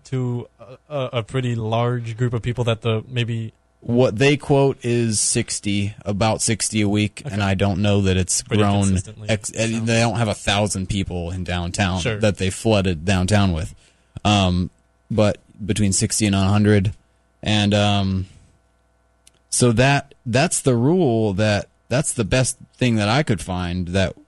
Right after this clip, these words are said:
Speaker 2: would be what they would quote as them breaking.
Speaker 1: Now, it almost sounds like they were kind of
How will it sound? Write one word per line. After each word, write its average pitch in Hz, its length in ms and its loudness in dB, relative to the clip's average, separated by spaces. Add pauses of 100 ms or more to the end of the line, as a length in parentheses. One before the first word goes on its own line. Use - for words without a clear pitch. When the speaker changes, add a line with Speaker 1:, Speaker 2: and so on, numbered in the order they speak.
(120)
Speaker 2:
would 92 300 -2
be 98 400 0
what 98 380 -2
they 95 140 -2
would 87 240 -4
quote 101 420 0
as 92 400 -4
them 98 340 0
breaking. 90 600 -2
Speaker 1:
Now, 156 260 -2 (480)
it 151 100 2
almost 156 340 2
sounds 131 280 -2
like 117 180 -2
they 120 160 0
were 117 280 0 (180)
kind 139 420 -2
of 120 200 0